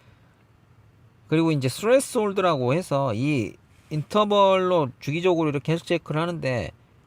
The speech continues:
얼마나 안 받았을 때 애가 죽었다라고 인지를 하고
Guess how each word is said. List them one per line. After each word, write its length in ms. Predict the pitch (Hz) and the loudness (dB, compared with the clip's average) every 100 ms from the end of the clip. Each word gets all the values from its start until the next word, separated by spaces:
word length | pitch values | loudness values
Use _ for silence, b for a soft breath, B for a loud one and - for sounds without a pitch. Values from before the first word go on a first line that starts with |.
| _ | _
얼마나 960 | 90 113 143 170 185 180 180 202 240 262 _ _ | -2 0 2 2 4 2 2 0 -2 -8 _ _
안 220 | 98 107 | -6 0
받았을 480 | 139 143 131 - 92 | 2 2 0 -2 -10
때 380 | - 107 123 202 _ _ _ _ _ _ - 98 | -2 0 0 -4 _ _ _ _ _ _ -16 -8
애가 220 | 110 120 | -2 -2
죽었다라고 840 | - 117 127 120 113 107 113 120 | 0 -2 -2 -2 0 -2 0 -2
인지를 420 | 95 101 117 113 | -2 -2 -2 0
하고 400 | 101 85 160 269 | -2 -2 -2 -2